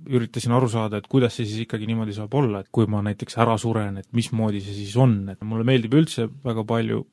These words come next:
tõmmata paralleeli arvutiga, kui rääkida elust ja kui rääkida ka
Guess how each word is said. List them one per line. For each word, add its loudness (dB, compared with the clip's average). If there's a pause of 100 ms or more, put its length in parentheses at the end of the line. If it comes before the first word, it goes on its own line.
(380)
tõmmata -2
paralleeli 2 (560)
arvutiga, 2 (480)
kui 2
rääkida -2 (880)
elust 4
ja 0
kui 2
rääkida -2
ka -2